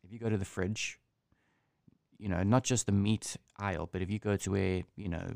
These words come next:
um, you, you can buy your sa-, where you buy the salads and all of that, they have, um,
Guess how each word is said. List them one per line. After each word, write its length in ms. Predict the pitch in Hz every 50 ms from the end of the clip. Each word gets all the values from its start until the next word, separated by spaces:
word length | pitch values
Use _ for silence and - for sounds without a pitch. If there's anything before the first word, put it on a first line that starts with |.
| - - -
um, 340 | - 80 78 - - 87 87 _ _ _ _ _ _ _ _ _ _ _ _ _ _ _ _ _ _ _
you, 120 | - 143 - -
you 160 | - 147 139
can 120 | 143 135
buy 100 | 135 135
your 140 | 131 127 117
sa-, 180 | - - 135 -
where 160 | - 131 131
you 80 | 127
buy 160 | - 123 120 120
the 140 | 113 107
salads 360 | - - 131 123 110 101 - -
and 100 | 90 90
all 80 | 87
of 60 | 82 87
that, 160 | 82 82 - -
they 120 | 85 98
have, 200 | 87 92 110 107 - - _ _ -
um, 380 | 101 101 92 90 87 90 92